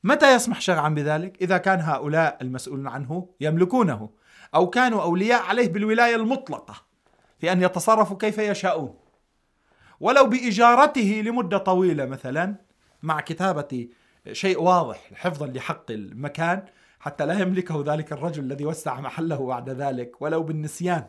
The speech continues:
مثلًا، بعد أن يموت هو وورثته يملكونه أو إلى ما هنالك، يؤجرونه. عمومًا، جواز توسعة المحل وجعل هذا داخل فيه،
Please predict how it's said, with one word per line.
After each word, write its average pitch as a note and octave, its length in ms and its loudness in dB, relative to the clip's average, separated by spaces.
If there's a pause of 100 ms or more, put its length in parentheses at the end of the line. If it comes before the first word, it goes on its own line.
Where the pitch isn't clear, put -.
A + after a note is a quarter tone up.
(160)
مثلًا، B2 460 -12 (360)
بعد C3+ 180 -4
أن C3+ 160 -8
يموت C#3+ 300 -10
هو C#3+ 100 -6 (140)
وورثته B2 540 -8
يملكونه A#2+ 580 -12
أو A#2+ 240 -10
إلى C3 160 -10
ما B2+ 120 -12
هنالك، A3 520 -2 (300)
يؤجرونه. F#3 840 0 (880)
عمومًا، G3 680 4 (520)
جواز F#3+ 680 6 (100)
توسعة B2 580 -2
المحل A2+ 440 -12 (120)
وجعل F#3 440 0
هذا E3+ 380 2
داخل F3 420 0
فيه، E3+ 420 -6